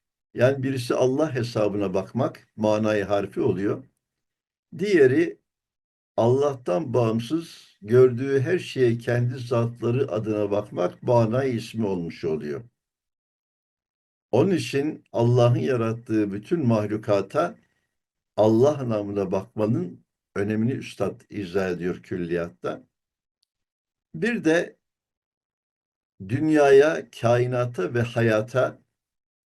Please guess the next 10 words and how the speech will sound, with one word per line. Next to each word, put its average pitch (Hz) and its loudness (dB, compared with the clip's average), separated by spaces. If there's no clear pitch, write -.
iman 165 -2
gözüyle 127 0
bakan 120 0
insanın 117 -2
bu 151 -6
dünyadaki 123 0
yaşantısının 113 -2
iç 120 -6
yüzü 98 -6
nedir? 120 -2